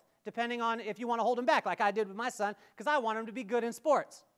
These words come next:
<laughs> Don't judge me. He's really good, too. He smashes those kids. But we did it by design.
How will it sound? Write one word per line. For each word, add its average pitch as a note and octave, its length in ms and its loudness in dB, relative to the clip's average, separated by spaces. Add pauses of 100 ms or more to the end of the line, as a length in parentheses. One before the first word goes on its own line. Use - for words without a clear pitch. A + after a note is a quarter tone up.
(560)
<laughs> - 1800 -16
Don't E4 220 8
judge D4+ 280 12
me. D#4+ 140 8 (1400)
He's E4+ 180 10
really E4+ 220 12
good, G4+ 240 8
too. G#4 300 6 (840)
He E4 120 6
smashes F#4+ 520 6
those C#4+ 220 12
kids. G#3 480 6 (400)
But A#3+ 140 10
we E4+ 100 10
did E4+ 200 12
it D#4+ 100 12
by D4 160 12
design. C4+ 520 8